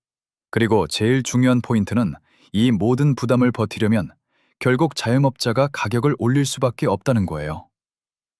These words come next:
예를 들어보죠. 여러분이 만 원짜리 햄버거를 주문하면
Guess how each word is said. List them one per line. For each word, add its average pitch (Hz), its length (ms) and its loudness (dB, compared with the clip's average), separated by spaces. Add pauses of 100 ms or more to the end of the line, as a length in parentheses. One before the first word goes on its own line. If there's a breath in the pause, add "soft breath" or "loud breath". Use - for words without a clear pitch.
(300)
예를 139 220 2
들어보죠. 82 540 -6 (1040)
여러분이 127 420 4
만 92 240 2
원짜리 135 340 0
햄버거를 120 460 0
주문하면 98 560 0